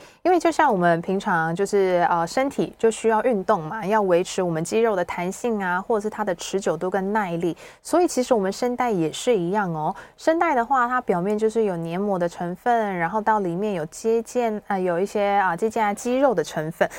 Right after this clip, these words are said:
所以呢，我们每天还是要用对的方式来说，用声音，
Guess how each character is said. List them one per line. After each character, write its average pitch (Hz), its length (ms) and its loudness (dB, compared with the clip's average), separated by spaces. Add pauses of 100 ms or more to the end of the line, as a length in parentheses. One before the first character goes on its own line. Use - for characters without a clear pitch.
(160)
所 302 200 2
以 349 120 2
呢， 262 240 4
我 220 140 4
们 160 220 0
每 165 220 -2
天 226 220 -4
还 180 220 -12
是 233 240 -2
要 226 140 0
用 220 200 -2 (120)
对 254 220 4
的 156 160 -2
方 190 260 -2
式 220 260 -2
来 170 280 -2
说， 226 400 0
用 247 220 2
声 165 360 -4
音， 165 280 -4